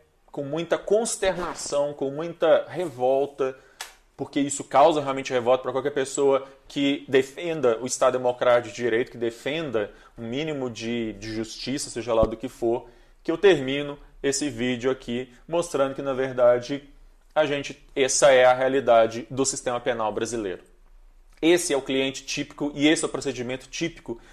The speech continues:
do sistema penal brasileiro. E é sobre isso, é, que eu vou finalizando aqui esse vídeo. Agradeço todas e todos que estiveram aqui, os comentários,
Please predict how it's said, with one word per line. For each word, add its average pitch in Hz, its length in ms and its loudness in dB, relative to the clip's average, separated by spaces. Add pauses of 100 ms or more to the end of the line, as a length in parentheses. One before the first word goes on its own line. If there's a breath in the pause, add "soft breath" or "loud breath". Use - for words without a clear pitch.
(160 soft breath)
do 131 120 -2
sistema 123 340 -2
penal 110 320 -4
brasileiro. 104 500 -4 (100)
E 147 80 -4
é 139 60 -2
sobre 131 300 -6
isso, 127 440 -4 (420 soft breath)
é, 120 640 4 (100)
que 135 80 -2
eu 123 40 2
vou 120 140 -2
finalizando 131 800 0
aqui 120 240 -4
esse 120 200 -4
vídeo. 135 520 -4
Agradeço 127 760 -2 (360 soft breath)
todas 131 280 2
e 123 40 -4
todos 123 300 -2
que 127 60 -6
estiveram 123 640 2
aqui, 131 280 -6
os 143 140 -2
comentários, 131 920 4